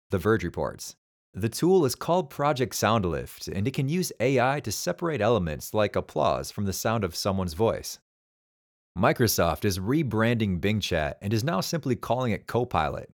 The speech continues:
giving its generative A I assistant a consistent identity across its products, according to Engadget. Copilot is based on Open A I's latest models, G P T four and dall-E three, and the company says it will not save prompts and responses.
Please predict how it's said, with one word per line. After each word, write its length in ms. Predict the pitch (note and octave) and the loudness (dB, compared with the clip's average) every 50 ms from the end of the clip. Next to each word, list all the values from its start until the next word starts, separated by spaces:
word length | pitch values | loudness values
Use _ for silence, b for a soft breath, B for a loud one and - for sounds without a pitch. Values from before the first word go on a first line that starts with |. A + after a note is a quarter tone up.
| _ _ _ _ _ - A#2+ G#2+ | _ _ _ _ _ -10 -4 0
giving 260 | C3 D#3 D#3+ F#3+ F#3 | 0 0 2 2 0
its 140 | F3 - - | 0 -2 0
generative 500 | - B2+ C3 C3+ C3+ C3+ B2+ A#2+ G#2+ - | 2 2 2 4 4 4 4 4 4 2
A 180 | G#2+ A2+ B2 A#2+ | 2 2 4 4
I 100 | A2 G2+ | 4 4
assistant 540 | F2+ E2+ - - A#2 - - - E2+ - - | 2 0 -2 -2 -2 -2 -2 -2 -4 -4 -4
a 80 | - A2+ | -6 -6
consistent 580 | - B2 A2+ - - - C#3+ - - C3 G#2 | -4 -4 -4 -2 -2 -4 -4 -2 -2 -2 -2
identity 460 | D#2+ F#2 F#2 B2+ C3+ A#2 F2+ E2+ E2 | 0 2 2 4 4 4 2 2 0
across 440 | D#2 - - - - A#2 A2+ G2+ - | -2 -4 -4 -2 0 0 0 0 -2
its 120 | E2 - - | -6 -6 -2
products, 580 | - G2+ F#2 E2 C#2 - - - - - - _ - | 2 2 4 4 2 -2 -4 -8 -12 -16 -14 _ -8
according 380 | G2 F#2+ - - A#2 G#2 F#2 | -8 -4 0 2 2 2 0
to 100 | - - | 0 -2
Engadget. 460 | F2 D#2+ D2 E2+ E2+ E2 - - - - - _ _ _ _ _ _ _ - | -4 -4 -2 -2 -2 -2 -2 -4 -8 -12 -14 _ _ _ _ _ _ _ -2
Copilot 500 | - - D#3+ D#3+ - F3 F#3 F#3+ F#3 C#3+ | 0 0 2 2 4 4 4 4 4 2
is 100 | A2+ G2 | 2 0
based 360 | F2+ D#2 D3 F3 F3+ - - | -2 0 0 0 0 0 0
on 100 | D3+ B2 - | -2 -2 0
Open 280 | B2+ C#3+ C#3+ - B2 | 0 0 0 0 0
A 160 | A#2+ A#2 A#2 A2 | 2 2 2 4
I's 260 | G#2+ G#2+ G2+ E2+ F2+ | 4 4 2 0 0
latest 320 | F2+ G2+ G#2+ F#2+ F2 - | 2 2 2 2 0 0
models, 520 | F#2 F#2+ F#2+ F#2 E2 B1+ - - - - _ - G2 | 0 2 2 2 2 0 -2 -6 -10 -16 _ -10 -6
G 160 | F2 A2+ B2+ | -2 -2 -2
P 140 | B2 C3+ B2+ | 0 -2 -2
T 180 | B2 - B2 A2 | -2 -2 -2 -4
four 480 | - - A2+ A2 B2+ C3+ D3 D3+ D3+ | -2 0 2 2 4 4 2 2 0
and 240 | - F2 D#2+ E2 E2 | -2 -4 -4 -4 -2
dall-E 340 | F2+ A2 G2+ A2 G#2 G2+ F#2 | 0 2 2 4 2 2 0
three, 540 | - - - F#2+ F#2+ E2 - - F2 - _ _ _ _ _ _ - | -2 -4 -4 -2 -2 -2 -4 -6 -10 -18 _ _ _ _ _ _ -6
and 140 | - G2+ A#2 | -2 0 0
the 60 | A2+ | 0
company 360 | - D3+ E3+ E3+ - D#3+ D#3 | 0 0 -2 -2 -2 -4 -2
says 240 | C#3+ - D3 C3+ A#2 | 0 2 2 2 2
it 80 | B2 A2 | 2 2
will 140 | G2 F#2+ | 2 2
not 480 | F2+ F#2 A#2 C#3+ B2+ F2 B1+ - - - | 2 0 0 0 0 -2 -2 -4 -6 -10
save 360 | - - - A#2+ A#2 F#2 - | -6 -2 0 0 0 0 -2
prompts 360 | - - G#2+ G2 F2+ E2+ - | -4 -4 -2 -2 -2 -4 -4
and 80 | - D#2 | -6 -6
responses. 680 | D2+ - - E2+ E2+ E2 D#2 - - - A#2 - - | -6 -6 -4 -4 -4 -4 -4 -6 -10 -12 -12 -14 -14